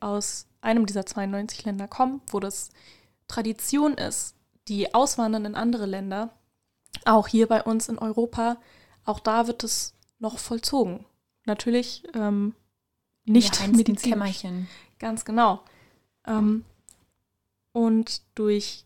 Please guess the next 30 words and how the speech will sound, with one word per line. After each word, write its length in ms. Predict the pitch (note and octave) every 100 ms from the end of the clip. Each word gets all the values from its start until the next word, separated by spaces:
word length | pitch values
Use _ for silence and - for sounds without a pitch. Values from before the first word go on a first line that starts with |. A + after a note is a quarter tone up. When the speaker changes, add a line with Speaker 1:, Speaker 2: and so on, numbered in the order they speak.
| _
Speaker 1:
Corona 540 | - A3+ A3+ B3+ D4 D#4+
ist 180 | D4+ A#3
das 140 | -
Ganze 280 | A3+ A3 A3+
noch 120 | A3
schlimmer 300 | - A3 A#3+
geworden. 440 | C4 C#4 C#4+ D#4 D#4+ -
Die 260 | G#3+ G#3+ -
Dunkelziffer 840 | A3+ B3+ - - - C4+ C4 C4 C4+ - - _ _
ist 240 | A3+ G#3
da 160 | A3 A3
nochmal 540 | A3 A3 G#3 G#3 G#3+ - _ _ _
deutlich 440 | G3+ G#3+ - D4+ -
höher. 320 | C#4+ D4+ F4+ _ _ _ _ _ _
Eben 260 | B3 A#3+ A3+
dadurch, 360 | A3 A3+ B3 B3
dass 460 | G#3+ - - - _ _ _ _ _ _ -
die 360 | G#3+ G#3 G#3 - -
Chancen 420 | - A#3+ B3+ A#3+
auf 220 | G3+ -
Bildung 440 | - A3+ B3 C4 B3+
für 560 | - - G#3+ G3+ G#3 - - - - _ -
junge 460 | A#3 B3 A#3+ A#3 -
Mädchen 840 | A3 A3 A#3 - C4+ B3+ B3+ B3+ _ _ _ _ _
in 300 | A3+ G3+ G3
Ländern 460 | G3 G#3+ A3+ G#3+ G#3
wie 180 | G3+ G3
Ägypten, 460 | G3 G#3+ - A3
Sudan 440 | G#3 F#3+ G3+ G3+ G#3
oder 340 | G3 G3+ G#3